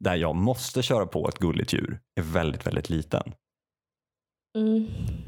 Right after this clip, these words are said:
Speaker 1: Och samma kalkylerade risk har ju Mette Fredriksson tagit. Jag kan säga att jag är barnens statsminister. Det skulle väl aldrig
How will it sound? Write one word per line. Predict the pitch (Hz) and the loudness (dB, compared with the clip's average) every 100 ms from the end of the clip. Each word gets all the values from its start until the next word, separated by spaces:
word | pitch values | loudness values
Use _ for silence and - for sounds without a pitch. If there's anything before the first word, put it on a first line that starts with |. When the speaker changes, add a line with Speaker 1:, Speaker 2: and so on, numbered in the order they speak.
| - - - | -14 -10 -4
Speaker 1:
Och | - | 2
samma | 123 135 | 2 2
kalkylerade | - 139 123 110 85 82 | 2 0 2 2 4 4
risk | 80 - - | 2 0 2
har | |
ju | 80 | 2
Mette | 87 95 | 2 0
Fredriksson | 98 110 85 107 160 120 | 2 2 2 0 2 2
tagit. | 117 - - - - _ _ _ - | 2 0 -6 -8 -20 _ _ _ -2
Jag | 101 | 0
kan | - | 0
säga | 151 - - | 2 2 2
att | - | 2
jag | - | 0
är | |
barnens | - - 80 80 | 2 0 0 0
statsminister. | 80 82 - - - - - _ _ _ - | -2 -2 -4 -4 -4 -8 -10 _ _ _ -6
Det | 104 | -4
skulle | - 110 | 0 2
väl | 101 | 2
aldrig | 95 95 80 82 160 127 | 2 2 2 2 2 0